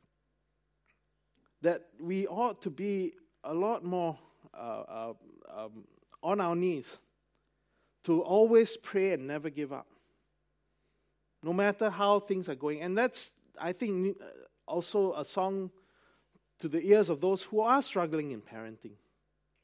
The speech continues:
That ultimately we plug into the power of God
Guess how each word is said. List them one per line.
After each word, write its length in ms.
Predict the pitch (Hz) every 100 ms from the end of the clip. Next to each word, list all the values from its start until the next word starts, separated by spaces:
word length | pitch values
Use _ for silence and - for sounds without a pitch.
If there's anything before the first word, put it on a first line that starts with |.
| _ _ _ _ _ _ _ _ _
That 120 | 175
ultimately 640 | 208 240 254 240 226 226 226
we 140 | 185
plug 320 | 180 220 226
into 240 | 220 208 180
the 100 | 151
power 480 | - 165 175 190 185
of 140 | 123
God 320 | 160 160 143